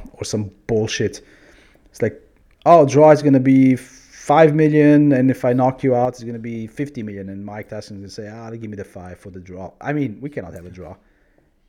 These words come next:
He had a draw against the Mayweather, so that's embarrassing enough. Was it a loss?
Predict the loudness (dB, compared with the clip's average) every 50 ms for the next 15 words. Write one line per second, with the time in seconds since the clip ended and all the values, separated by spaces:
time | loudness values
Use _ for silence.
0 | _ _ _ -10 -8 -6 -6 -6 -6 -8 -8 -8 -8 -6 -6 -8 -10 -10 -12 -14
1 | -14 -16 -20 -20 -20 -18 -16 -14 -16 -16 -16 -18 -16 -16 -16 -16 -16 -16 -16 -18
2 | -18 -20 -20 -18 -18 -18 -18 -18 -18 -18 -16 -16 -16 -16 -18 -18 -18 -18 -18 -18
3 | -18 -16 -18 -18 -20 -20 -20 _ _ -10 -4 -4 -4 -4 -4 -6 -6 -6 -4 -2
4 | -2 -2 -2 -4 -8 -14